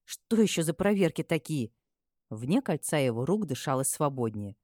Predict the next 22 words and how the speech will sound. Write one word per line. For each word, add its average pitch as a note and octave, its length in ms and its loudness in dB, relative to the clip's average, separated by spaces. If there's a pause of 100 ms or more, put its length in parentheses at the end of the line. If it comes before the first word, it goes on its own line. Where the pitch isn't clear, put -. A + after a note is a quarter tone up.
(560)
А D3+ 140 0
ещё G3 260 0
стало D#3 320 -4
так - 240 -8
пусто, - 320 -6
что - 160 -10
хотелось B2 480 -2
завыть. A#2 500 -4 (520)
Смешанные F#3+ 580 0
чувства, D3 400 -8
что - 180 -6
не B2+ 140 0
говори. A#2+ 420 -4 (520)
Не E3+ 120 0
знаю, F3 300 2
что - 180 -6
меня C3 220 0
напугало B2 480 -2
больше, A#2+ 460 -4
сам F3 260 0
факт - 400 -4
поцелуя F#3 520 -2